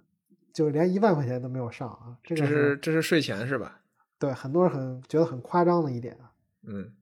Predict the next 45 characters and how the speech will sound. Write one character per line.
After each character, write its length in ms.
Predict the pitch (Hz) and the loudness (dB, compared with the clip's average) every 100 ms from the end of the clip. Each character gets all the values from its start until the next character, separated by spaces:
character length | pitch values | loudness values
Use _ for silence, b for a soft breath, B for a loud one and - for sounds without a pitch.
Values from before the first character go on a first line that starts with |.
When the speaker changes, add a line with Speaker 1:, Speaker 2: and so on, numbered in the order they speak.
| _ - | _ -18
Speaker 1:
啊， 120 | 123 | -10
但 140 | 196 202 | -4 0
是 40 | |
这 120 | 202 | 6
一 100 | 185 | 6
块 180 | 156 160 | 4 0
儿 120 | 143 | 0
呢， 60 | 123 | 0
我 40 | 160 | 0
想 160 | 143 | 0
说 220 | 127 160 | 2 2
就 140 | 147 131 | 2 -2
是， 280 | 117 117 - _ _ _ _ - | -6 -10 -12 _ _ _ _ -2
对 120 | 185 | 0
于 60 | 202 | 0
四 160 | - | 0
大 180 | 202 170 | 2 2
的 80 | 131 | 2
人， 160 | 135 | -2
你 80 | 139 | -6
不 140 | 135 156 | -4 0
能 180 | 170 | 0
只 200 | 175 - | -2 -8
看 240 | - 180 151 | -4 -2 -2
他 100 | 151 | -2
的 160 | 139 | -2
基 220 | 120 - 214 | -4 -2 -4
础 160 | 127 | -4
的 100 | 117 | -10
工 220 | 120 123 | -10 -10
资， 260 | 117 - - _ _ _ _ _ _ _ _ | -10 -16 -20 _ _ _ _ _ _ _ _
因 120 | 165 185 | 0 0
为 60 | |
刚 160 | 202 196 | 2 4
才 100 | 190 | 6
我 100 | 170 | 6
也 120 | 123 | 4
说 240 | - 151 | 0 0
了， 140 | 143 113 | 0 -2
Speaker 2:
嗯。 20 | |
Speaker 1:
他 100 | 143 | -4
的 120 | 143 | -2
加 180 | 165 160 | 2 4
班 160 | 165 160 | 4 2
费， 260 | 143 - | -4 -6